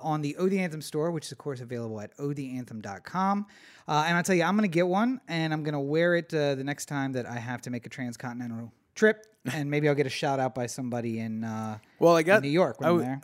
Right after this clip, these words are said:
Speaker 2: when, uh, when, uh, the Pew trial verdict came out, I decided I had to wear my Baltimore Corner
Speaker 1: Right,
Speaker 2: T-shirt.
Speaker 1: yeah.
Speaker 2: And, uh, I was right by, I was about to get on Angel's flight, and some guy was just like, "Oh my God, I need to take a picture of your T-shirt."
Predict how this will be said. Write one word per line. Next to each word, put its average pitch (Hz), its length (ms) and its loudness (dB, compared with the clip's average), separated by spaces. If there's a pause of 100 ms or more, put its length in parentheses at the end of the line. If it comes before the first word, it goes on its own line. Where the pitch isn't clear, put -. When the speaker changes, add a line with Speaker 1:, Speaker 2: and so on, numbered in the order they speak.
Speaker 2:
when, 165 200 2
uh, 151 460 2 (360)
when, 151 220 2
uh, 139 500 2 (320)
the 127 440 -2 (120)
Pew 196 340 0
trial 147 540 6
verdict 131 420 0
came 127 220 -2
out, 113 300 -2 (920)
I 135 60 -6
decided 127 400 -4
I 107 40 -4
had 156 200 0
to 131 60 -6
wear 131 160 -2
my 113 400 -4 (100)
Baltimore 120 320 0
Corner 127 240 -2
Speaker 1:
Right, 101 80 -6
Speaker 2:
T-shirt. 131 480 -4
Speaker 1:
yeah. 131 240 -6 (520)
Speaker 2:
And, 127 300 -4
uh, 120 240 -2
I 117 60 -6
was 127 120 -6
right 156 160 0
by, 151 200 4
I 143 40 2
was 139 120 2
about 151 180 2
to - 80 -14
get 151 100 0
on 143 140 0
Angel's 127 360 -2
flight, 113 180 -4
and 101 100 -10
some 123 160 -6
guy 117 160 -8
was 113 160 -8
just 120 140 -12
like, 117 120 -6
"Oh 139 80 2
my 147 140 -4
God, 135 160 -2
I 123 60 -6
need 139 240 -4
to 131 80 -4
take 135 180 -6
a 120 60 -10
picture 131 320 -6
of 117 80 -6
your 107 80 -8
T-shirt." 95 520 -6